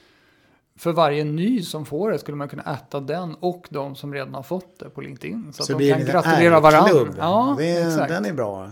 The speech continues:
Speaker 2: Den är bra. Ja, den får vi, den tror jag, den får vi definitivt göra.
Speaker 1: Ja.
Speaker 2: Och, eh,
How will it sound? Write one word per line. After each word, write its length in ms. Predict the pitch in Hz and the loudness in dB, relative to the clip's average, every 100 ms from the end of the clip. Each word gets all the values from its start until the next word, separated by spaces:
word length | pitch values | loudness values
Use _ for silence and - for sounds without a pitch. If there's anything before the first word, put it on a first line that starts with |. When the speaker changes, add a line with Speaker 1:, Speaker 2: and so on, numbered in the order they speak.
| 120 | -10
Speaker 2:
Den 140 | 139 | -8
är 60 | 156 | -6
bra. 260 | 123 104 104 _ _ - | -6 -6 -10 _ _ -2
Ja, 60 | |
den 120 | 131 156 | 0 0
får 140 | 147 | -2
vi, 160 | 135 113 | -4 -4
den 180 | 143 | -6
tror 180 | 156 131 | -6 -8
jag, 80 | 104 | -6
den 140 | 117 | -8
får 140 | 131 135 | -8 -10
vi 60 | |
definitivt 680 | 117 110 120 104 160 147 - | -10 -12 -14 -12 -10 -10 -8
göra. 260 | 107 87 - | -8 -8 -14
Speaker 1:
Ja. 180 | 160 185 233 - - _ | -12 -12 -14 -20 -20 _
Speaker 2:
Och, 440 | - 131 - _ 131 | -2 -2 -4 _ 0
eh, 260 | 123 120 | 0 0